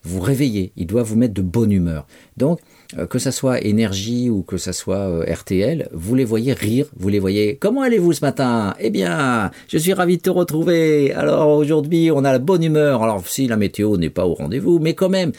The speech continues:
nous allons commencer bien la journée avec vous en écoutant d'abord, euh, Spoons.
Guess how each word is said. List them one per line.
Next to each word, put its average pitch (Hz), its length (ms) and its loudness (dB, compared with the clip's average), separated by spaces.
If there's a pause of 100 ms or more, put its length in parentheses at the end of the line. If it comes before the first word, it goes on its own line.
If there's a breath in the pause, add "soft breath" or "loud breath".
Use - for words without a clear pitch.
(180 loud breath)
nous 185 120 -2
allons 190 160 0
commencer 139 460 0
bien 101 380 -8
la 107 100 -4
journée 98 400 0
avec 87 220 0
vous 95 260 0 (220 loud breath)
en 92 180 0
écoutant 117 500 0
d'abord, 92 460 0
euh, 87 80 2
Spoons. 110 640 -2